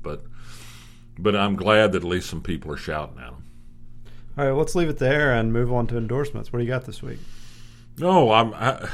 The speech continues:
Speaker 1: well, I've started this, uh, H B O thing on that's kind of modeled a-, modeled after the Murdoch family Succession,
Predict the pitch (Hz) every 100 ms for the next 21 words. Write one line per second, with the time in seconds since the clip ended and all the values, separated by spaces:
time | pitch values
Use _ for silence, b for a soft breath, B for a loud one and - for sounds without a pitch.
0 | B B 92 117 165 160 123 - - 139
1 | 143 104 104 - - 90 82 78 92 101
2 | - 87 95 98 - 92 85 82 80 78
3 | - - 95 85 80 85 87 80 85 87
4 | 82 85 87 87 85 82 73 76 87 82
5 | 80 76 - 82 78 76 71 - - -
6 | 92 90 - 71